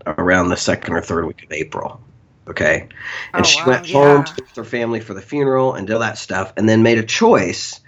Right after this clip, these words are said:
Speaker 1: to go back to college and finish out her freshman year.
Speaker 2: Uh-huh.
Speaker 1: What she said to herself,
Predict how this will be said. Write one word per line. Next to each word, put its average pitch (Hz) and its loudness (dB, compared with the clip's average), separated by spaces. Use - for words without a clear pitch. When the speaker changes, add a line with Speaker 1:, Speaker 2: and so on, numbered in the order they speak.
Speaker 1:
to 131 0
go 113 4
back 127 0
to 170 -10
college 117 0
and 101 -8
finish 110 -2
out 101 -4
her 90 -10
freshman 78 -10
year. - -14
Speaker 2:
Uh-huh. 175 -8
Speaker 1:
What - 0
she - 0
said 208 4
to 135 2
herself, 73 -6